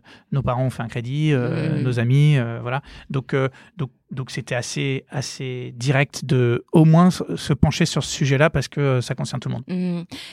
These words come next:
Speaker 2: Et est-ce que qu-, quand tu, toi-même, tes expériences, euh, personnelles ou même, euh, Renault, euh, vous a dit, OK, il y a un vrai pain point sur, euh, le,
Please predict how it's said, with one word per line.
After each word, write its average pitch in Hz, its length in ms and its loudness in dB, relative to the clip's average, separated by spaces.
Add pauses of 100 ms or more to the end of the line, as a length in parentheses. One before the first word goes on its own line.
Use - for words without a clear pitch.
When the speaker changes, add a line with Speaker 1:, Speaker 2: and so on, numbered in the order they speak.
(120)
Speaker 2:
Et 175 80 4
est-ce 185 120 2
que 311 120 2
qu-, - 160 -6 (120)
quand 185 260 2
tu, 156 580 -2
toi-même, 180 360 4
tes 147 220 0
expériences, 156 500 0
euh, 151 120 2
personnelles 170 560 0
ou 160 80 0
même, 147 220 0
euh, 151 140 2
Renault, 185 340 4 (440)
euh, 151 420 -2
vous 151 180 -4
a 165 60 2
dit, 170 220 -6
OK, 170 160 -2
il 190 80 2
y 151 100 0
a 147 80 0
un 151 80 -2
vrai 175 200 0
pain 208 240 2
point 214 200 -2
sur, 175 300 -2
euh, 147 300 0
le, 147 460 -2